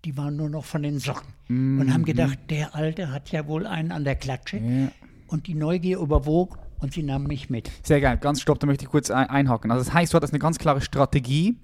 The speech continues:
Speaker 2: Ähm, in diesem Fall, wer nicht auffällt, wird nicht gesehen, also noch mehr auffallen, so einfach, dass sie sehen können, hey, der ist komplett anders als alles das, was wir bis jetzt gesehen haben. Das hat sie ein bisschen aus dem Ruder gebracht. Die haben nicht mit dem gerechnet, ja, du hast sie überrascht.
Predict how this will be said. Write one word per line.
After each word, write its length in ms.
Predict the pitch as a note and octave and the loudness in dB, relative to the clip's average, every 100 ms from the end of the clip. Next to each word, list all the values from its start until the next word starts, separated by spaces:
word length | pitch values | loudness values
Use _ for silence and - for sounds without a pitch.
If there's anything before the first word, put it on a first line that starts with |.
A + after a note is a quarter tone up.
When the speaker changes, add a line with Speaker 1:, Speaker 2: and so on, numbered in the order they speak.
| - - - - - - - - - - | -14 -20 -20 -20 -20 -20 -20 -20 -12 2
Speaker 2:
Ähm, 380 | C#3 C#3 C3+ - | 6 6 6 0
in 140 | D#3 | -4
diesem 240 | D3 D#3+ D3+ | -2 -2 4
Fall, 280 | D3 C#3+ B2 | 4 4 4
wer 120 | C3+ | 2
nicht 200 | C#3 - | 2 2
auffällt, 420 | B2+ C3+ C#3 B2+ | 0 0 -2 -4
wird 120 | C3 | -4
nicht 140 | C3 - | -6 -6
gesehen, 300 | B2+ D3 D#3 | -4 -2 -2
also 140 | B2 | -2
noch 140 | C#3 A2 | -2 0
mehr 200 | A#2 A2+ | 2 4
auffallen, 520 | D3 - C#3+ C#3 C#3 | 2 4 4 4 2
so 140 | C3+ | 2
einfach, 220 | C3 C3+ - | 2 2 0
dass 200 | C3+ - | -4 -2
sie 200 | C#3 C3 | -4 -2
sehen 260 | A#2 C#3 | 0 2
können, 260 | C#3 C#3 C3 | 2 2 4
hey, 240 | C3 B2+ - - | 4 0 -4 -6
der 100 | C3 C3 | 0 0
ist 100 | - | 0
komplett 500 | C#3 - C#3 - - | 0 2 2 2 0
anders 240 | C3 B2+ | 0 0
als 120 | B2 | -2
alles 260 | A#2 B2+ A#2+ | 0 -2 0
das, 240 | C3 A#2+ | 0 0
was 60 | G#2+ | -6
wir 40 | G#2+ | -10
bis 100 | A#2+ | -10
jetzt 160 | - | -8
gesehen 300 | A#2 A2+ A2+ | -2 0 0
haben. 120 | F#2+ G2 | 0 -4
Das 220 | G#2 - | -4 -4
hat 140 | B2 | -6
sie 160 | - C3 | 0 2
ein 80 | A#2+ | 4
bisschen 600 | B2 - B2 A#2 A2+ A2+ - - | 2 0 2 4 2 -2 -12 -2
aus 140 | A#2 | -2
dem 100 | B2+ | 0
Ruder 200 | A#2+ D3+ | -2 -2
gebracht. 400 | G#2 - E2 - G#2+ | -2 -6 -10 -12 -6
Die 60 | A2+ | -2
haben 80 | |
nicht 140 | B2 - | 0 -2
mit 120 | B2+ | -2
dem 100 | A2+ | -2
gerechnet, 440 | G#2+ A#2+ - F2+ - | 0 -2 -4 -10 -8
ja, 140 | G2+ | -4
du 60 | G#2+ | -4
hast 120 | G#2+ | -4
sie 60 | A#2+ | -4
überrascht. 480 | A2+ B2 - - | 0 0 0 -10